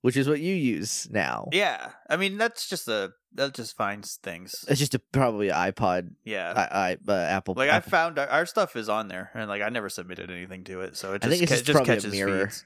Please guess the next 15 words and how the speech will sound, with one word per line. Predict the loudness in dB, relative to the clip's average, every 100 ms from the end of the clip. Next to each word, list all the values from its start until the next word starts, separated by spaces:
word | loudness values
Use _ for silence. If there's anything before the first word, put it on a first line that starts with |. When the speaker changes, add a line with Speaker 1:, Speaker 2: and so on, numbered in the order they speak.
| _ 0
Speaker 1:
Yeah. | 2 2 -2 -4 _ _ _ -4
So | 0
we're | 4 4
on, | 2 -2 -10 -16 -12 -2
on | 0 0 0
those | 2 2 0
places, | -4 0 0 0 -6 -6 -8 -6
and | -4 0
we're | 2
on | 2 0
Pod, | 2 4 4 2 -2 -18 _ _ -20 -20 -20 -4 4
uh, | 6 6 2 -2
Truck. | 2 4 4 -4 -20 -20 _ _ _ _ _ _ _ _ _ -8
Speaker 2:
Po- | -2
<laughs> | 2